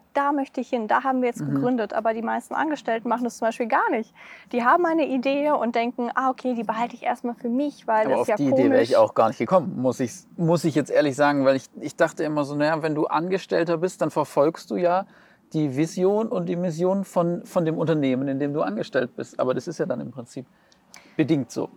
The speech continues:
Speaker 1: Idealerweise hast du eine große Schnittmenge, weil du ja in dem Unternehmen
Speaker 2: Klar.
Speaker 1: hoffentlich arbeitest, weil du auch sagst, das passt zu
Speaker 2: Mhm.
Speaker 1: meinen Werten.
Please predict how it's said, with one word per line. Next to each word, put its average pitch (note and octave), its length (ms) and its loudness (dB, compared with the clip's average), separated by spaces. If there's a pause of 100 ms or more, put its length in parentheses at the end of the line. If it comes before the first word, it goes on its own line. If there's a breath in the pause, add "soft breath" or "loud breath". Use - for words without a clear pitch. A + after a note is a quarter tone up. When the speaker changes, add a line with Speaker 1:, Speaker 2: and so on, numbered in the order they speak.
(100)
Speaker 1:
Idealerweise B3+ 800 4
hast A#3 220 -6
du B3+ 40 0
eine A3 400 0
große A3+ 300 -4
Schnittmenge, C#4+ 680 -2
weil G#3 220 2
du B3+ 60 -2
ja B3 160 2
in A3 80 -2
dem A3 140 -4
Unternehmen A3 440 -4
Speaker 2:
Klar. A3+ 120 4
Speaker 1:
hoffentlich A#3 360 -2
arbeitest, A3+ 520 -2
weil A3 140 2
du A3 80 -2
auch A3 120 0
sagst, A3 440 0
das G3+ 120 -14
passt - 540 -4
zu C#4 80 -2
Speaker 2:
Mhm. C4 40 2
Speaker 1:
meinen C4 200 4
Werten. C4 360 0